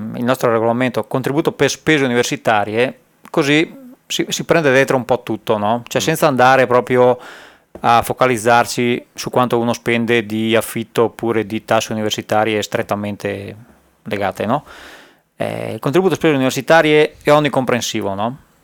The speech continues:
Speaker 1: Viene erogato alla famiglia, eh, in base a due parametri molto semplici: il, il rendimento, quindi gli esami, gli esami sostenuti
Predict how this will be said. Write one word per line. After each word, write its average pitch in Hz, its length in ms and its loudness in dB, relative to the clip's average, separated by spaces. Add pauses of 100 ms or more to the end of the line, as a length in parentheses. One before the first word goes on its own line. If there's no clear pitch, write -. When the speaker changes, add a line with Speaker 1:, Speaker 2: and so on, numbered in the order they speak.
(140)
Speaker 1:
Viene 135 260 2
erogato 123 600 2
alla 107 140 -2
famiglia, 123 640 0 (1500)
eh, 107 180 -4
in 117 120 -4
base 139 280 4
a 127 60 6
due 120 600 4
parametri 123 420 2
molto 123 220 -2
semplici: 104 800 -8
il, 104 380 -12
il 123 100 -4
rendimento, 139 840 2 (500)
quindi 110 320 -4
gli 107 140 -4
esami, 104 880 -2
gli 107 100 -6
esami 104 540 -4 (280)
sostenuti 107 920 -10